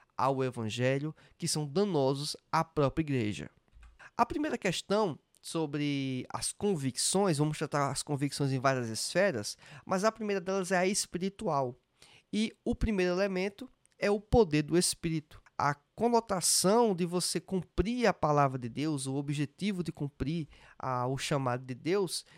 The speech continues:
ele é totalmente espiritual e deve ser guiado pelo próprio Espírito Santo. O que aconteceu, inclusive, com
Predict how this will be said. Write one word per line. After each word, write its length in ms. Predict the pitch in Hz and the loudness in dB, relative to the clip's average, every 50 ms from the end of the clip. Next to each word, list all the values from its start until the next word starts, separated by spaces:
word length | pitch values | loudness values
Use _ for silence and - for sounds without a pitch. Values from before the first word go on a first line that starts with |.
| - - _ | -20 -14 _
ele 320 | - 151 180 208 240 190 151 | -2 -2 0 0 2 2 2
é 260 | 143 170 214 - _ _ _ _ | 2 2 0 -2 _ _ _ _
totalmente 720 | - 226 247 - - 339 285 208 165 165 214 - - 202 | 2 2 2 2 2 0 0 2 0 0 -2 -2 -6 -8
espiritual 920 | 220 - - - - 202 185 226 226 - - 139 131 131 131 123 104 - - _ - - - - - _ - | -8 -8 -8 -8 -8 -10 -10 -12 -10 -6 -2 0 0 0 0 -2 -4 -6 -12 _ -20 -20 -20 -20 -20 _ -6
e 240 | - 139 175 196 202 | -4 -2 -2 -2 -2
deve 300 | 165 - 156 180 202 208 | 2 2 4 4 4 2
ser 200 | 202 - 196 180 | 0 0 0 0
guiado 420 | 170 185 208 185 151 147 180 202 | -2 -2 -4 -2 -2 -2 -2 -4
pelo 240 | 196 - 214 208 220 | -8 -10 -8 -8 -10
próprio 500 | 214 _ - 143 160 190 233 254 - 202 | -10 _ -6 -2 0 0 0 -2 -4 -6
Espírito 480 | 180 - - - 160 147 147 143 - - | -6 -6 -8 -10 -8 -8 -8 -8 -10 -12
Santo. 460 | - - 127 107 98 - - - _ _ _ - | -10 -8 -8 -8 -10 -12 -16 -20 _ _ _ -10
O 100 | - 151 | -10 -8
que 140 | - - 202 | -4 -4 -4
aconteceu, 460 | 175 - 196 190 - 180 - - 180 | -4 -4 -4 -6 -6 -4 -4 -4 -6
inclusive, 680 | 175 185 - 214 180 147 139 139 147 175 180 247 269 - - - - - - _ _ | -6 -4 -6 -6 -4 -2 -2 -2 -2 -2 -2 -4 -6 -6 -8 -16 -20 -20 -20 _ _
com 320 | - 180 185 190 202 208 | -4 -2 0 2 2 0